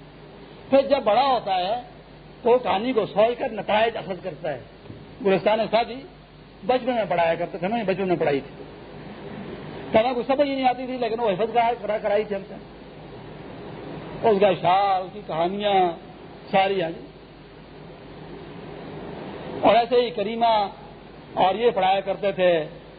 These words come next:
پنج گنج میں، ہاں جی، مولوی صاحب، کریمہ ہوتا تھا تو پن-، پ-، پ-، کریمہ، نام حق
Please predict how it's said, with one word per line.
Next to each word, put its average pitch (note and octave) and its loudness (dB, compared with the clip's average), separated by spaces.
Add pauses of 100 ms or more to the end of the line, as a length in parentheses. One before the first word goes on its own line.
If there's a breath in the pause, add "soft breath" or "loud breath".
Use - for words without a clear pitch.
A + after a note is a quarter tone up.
(420)
پنج F3+ 4
گنج A3+ 4
میں، G3+ -2
ہاں F#3+ 2
جی، A#3 -4
مولوی G#3+ 0
صاحب، A#3+ 2
کریمہ A3 -2
ہوتا B3+ 2
تھا A#3+ 2 (640)
تو A3 -4 (100)
پن-، F3 2
پ-، G3+ 0 (120)
پ-، G#3 -2 (120)
کریمہ، A#3+ 6 (520)
نام F3+ 4
حق E3+ 2